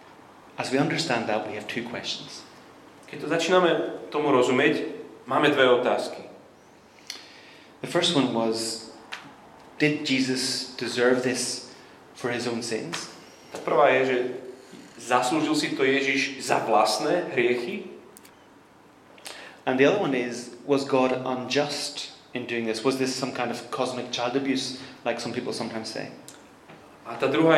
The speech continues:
Speaker 2: je, že bol Boh nejakým spôsobom nespravodlivý voči tomu čistému? Je to to, že, že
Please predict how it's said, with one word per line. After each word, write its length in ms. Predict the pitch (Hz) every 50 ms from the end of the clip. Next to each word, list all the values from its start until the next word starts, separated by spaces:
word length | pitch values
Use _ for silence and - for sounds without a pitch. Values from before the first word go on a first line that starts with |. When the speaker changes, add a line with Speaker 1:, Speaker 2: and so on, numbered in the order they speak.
| 147 151
Speaker 2:
je, 40 | 151
že 100 | 147 139 143 - - - - - - - - - -
bol 640 | 135 135 143 143 143 143 139 139 - - - - - -
Boh 240 | - 143 151 156 - - -
nejakým 240 | 143 - - - 147
spôsobom 640 | - - 147 - 147 123 104 98 92 92 95 95
nespravodlivý 880 | 104 120 135 131 - - - 175 185 190 202 202 214 233 214 170 143 127
voči 240 | 147 147 139 143 -
tomu 560 | 151 156 151 139 131 127 - - - - - - - - - - - _ _
čistému? 480 | - - 139 131 - - 170 165 156 131 127
Je 80 | 143 151
to 140 | - 147 139 135 131 - - - - - -
to, 80 | 127 123
že, 100 | 131 131 - -
že 100 | - 131